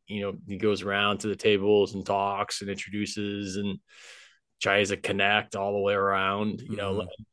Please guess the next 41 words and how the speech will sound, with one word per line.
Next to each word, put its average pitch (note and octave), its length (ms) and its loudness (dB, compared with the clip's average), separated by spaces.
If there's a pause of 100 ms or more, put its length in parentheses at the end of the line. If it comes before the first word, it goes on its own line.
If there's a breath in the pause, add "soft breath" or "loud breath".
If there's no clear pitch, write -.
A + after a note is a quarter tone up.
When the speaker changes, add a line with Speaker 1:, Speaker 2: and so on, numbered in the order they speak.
Speaker 1:
not G#2 120 2
to G#2+ 80 2
say A2+ 180 4
one's G#2 300 2
right, G#2+ 260 0
one's G2 240 -6
wrong, G#2+ 520 4 (600 soft breath)
but G#2 160 2
definitely G#2+ 380 6
have, G2+ 380 2
has G#2+ 180 -6
seemed G#2 160 -2
to G2 40 -4
be G2+ 120 -2
a G2 40 -4
different G2+ 520 -2
approach. A2+ 400 6
But B2 60 6
I A#2+ 60 8
tell C#3 180 6
you B2+ 140 10
what, B2+ 220 10
were B2 100 6
you C#3+ 100 10
at C3+ 100 8
the A#2+ 80 6
one B2+ 280 4
when A#2 100 0
he B2 120 2
raffled A#2 380 2
off A2+ 200 0
the G2 80 -10
trip B2 320 2
to A2 100 -2
U A2+ 180 4
C A#2 180 0
L G2+ 200 4
A? A2+ 240 0 (400)
Speaker 2:
Yes. - 440 2 (260)
Speaker 1:
Were B2 100 2
you, A#2 100 0